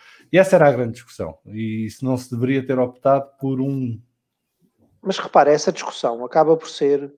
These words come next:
Speaker 2: entre a opção A e a opção B, e isso já é uma evolução em relação ao não ter nada, é porque não nos vamos esquecer que em dois mil e dezoito, eu lembro perfeitamente aquele, do, aquele piloto inglês da, que teve na Renault, o Palmer, o Jolyon Par-, Palmer.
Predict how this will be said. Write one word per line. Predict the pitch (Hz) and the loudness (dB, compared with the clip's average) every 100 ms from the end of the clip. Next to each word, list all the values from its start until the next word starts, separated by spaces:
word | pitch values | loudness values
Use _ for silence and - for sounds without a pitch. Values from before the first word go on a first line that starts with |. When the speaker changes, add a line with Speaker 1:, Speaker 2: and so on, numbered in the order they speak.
| _ _ | _ _
Speaker 2:
entre | 151 160 | -4 0
a | |
opção | 156 - 165 147 | 0 0 -2 4
A | 151 | 6
e | |
a | |
opção | 151 151 - 151 147 | 6 2 -8 -10 -6
B, | 151 123 - _ _ _ _ | -8 -8 -14 _ _ _ _
e | 147 | -10
isso | 165 - | -10 2
já | 147 | 4
é | |
uma | 151 151 | 4 4
evolução | 135 135 139 - 139 123 127 _ _ - - - | 2 0 -6 0 0 0 -8 _ _ -20 -20 2
em | 151 | 2
relação | 147 151 143 156 147 156 175 | 6 4 4 6 6 4 0
ao | - 160 170 | 6 6 8
não | 175 | 4
ter | 170 196 | 4 4
nada, | 196 170 160 | 6 4 4
é | 143 127 | -2 -4
porque | 135 - | -6 -2
não | 151 | -2
nos | 139 | 2
vamos | 143 143 | 0 -2
esquecer | - 147 175 147 | -2 -2 0 -2
que | 131 | -2
em | |
dois | 131 131 | -4 -6
mil | 135 135 | -6 -8
e | 131 | -8
dezoito, | 127 123 117 - _ _ _ _ | -6 -4 -4 -8 _ _ _ _
eu | 147 | 4
lembro | 165 160 | 4 0
perfeitamente | - 156 156 147 147 147 | 0 4 4 4 2 2
aquele, | 135 151 135 | 6 4 4
do, | 135 131 131 _ - - - _ | 0 -4 -10 _ -20 -20 -20 _
aquele | 170 | -2
piloto | - 165 170 165 | 2 2 4 0
inglês | 156 143 160 - | 0 4 4 4
da, | 156 | 2
que | 123 139 139 - | 2 -6 -14 -10
teve | - 160 151 | -2 0 0
na | 147 | -2
Renault, | - 139 147 151 151 139 | -2 -2 4 4 4 0
o | 143 143 143 | -4 -6 2
Palmer, | 156 143 120 110 _ _ | 2 4 0 -8 _ _
o | |
Jolyon | 147 143 139 | 0 0 0
Par-, | - 123 120 - | 0 -2 -2 -4
Palmer. | 127 117 120 | -2 -2 -6